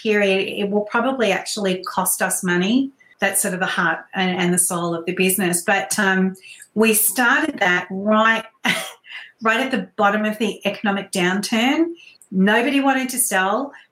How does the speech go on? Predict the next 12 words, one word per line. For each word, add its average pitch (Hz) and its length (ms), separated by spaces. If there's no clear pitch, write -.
Buyers 247 460
were 269 100
really 233 240
hard 208 300
to 220 80
find 190 460
and 185 160
pin 185 300
down. 175 520
And 208 460
we 220 180
were, 214 80